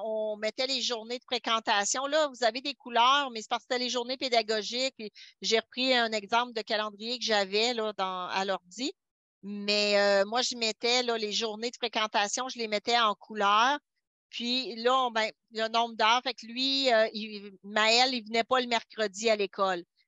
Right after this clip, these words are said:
Il venait les lundis, mardis, jeudi, vendredi. Comme le mercredi, c'était le matin, puis que l'après-midi, c'était des cours optionnels, ben, se déplacer, il voulait pas venir à l'école, fait qu'il venait juste quatre jours semaine.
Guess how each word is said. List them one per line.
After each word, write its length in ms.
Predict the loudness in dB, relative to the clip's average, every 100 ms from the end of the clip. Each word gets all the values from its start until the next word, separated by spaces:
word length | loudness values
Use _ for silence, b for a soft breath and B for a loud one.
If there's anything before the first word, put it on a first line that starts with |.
| _
Il 140 | -12
venait 180 | 0 2
les 140 | 4 4
lundis, 340 | 2 0 -2
mardis, 720 | 2 2 2 -4 -6 -4 -4
jeudi, 380 | -4 -6 -6 0
vendredi. 560 | 2 2 0 -2 -4 -2
Comme 220 | 0 2
le 100 | 0
mercredi, 720 | -2 -4 -4 -4 -2 -6 -6
c'était 280 | 0 0 2
le 80 |
matin, 540 | 0 0 2 2 2 -2
puis 120 | -6
que 100 | -6
l'après-midi, 720 | -2 -2 -4 -10 -12 -12 -8 -4
c'était 180 | -2
des 120 | 0 0
cours 160 | 2
optionnels, 720 | 2 0 -2 0 2 2 2 -2 _ _ _
ben, 460 | 0 2 4 2 0
se 120 | -2
déplacer, 540 | 0 0 2 0 0 -6
il 400 | -6 -6 -8 -8
voulait 240 | 0 0
pas 240 | 2 0
venir 260 | 0 -4 -2
à 80 | -2
l'école, 360 | -2 0 0 0
fait 100 | -8
qu'il 200 | -14 -8
venait 200 | -2 0
juste 280 | 0 -4 -2
quatre 180 | -2
jours 200 | -2 -6
semaine. 380 | -4 -6 -4 -6